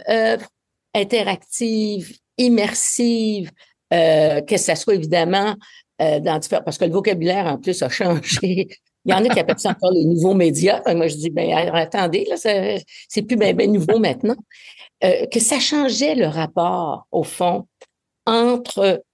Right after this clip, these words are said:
ceux qui veulent dire quelque chose et ceux qui sont prêts à le recevoir. Et au fond,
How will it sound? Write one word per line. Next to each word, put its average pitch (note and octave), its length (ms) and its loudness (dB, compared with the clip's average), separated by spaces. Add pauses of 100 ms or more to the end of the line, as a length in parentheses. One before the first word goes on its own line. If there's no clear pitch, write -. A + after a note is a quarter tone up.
(140)
ceux - 300 -4
qui G3+ 200 -6
veulent A#3 580 2 (460)
dire A3 280 0
quelque F3 320 0
chose B3 500 0
et F#3 80 -2
ceux - 280 -4
qui G3+ 100 -6
sont D#3+ 160 0
prêts - 260 -4
à F3 60 2
le E3 80 0
recevoir. F3+ 600 0 (340)
Et F3+ 60 2
au E3 80 2
fond, C4 280 0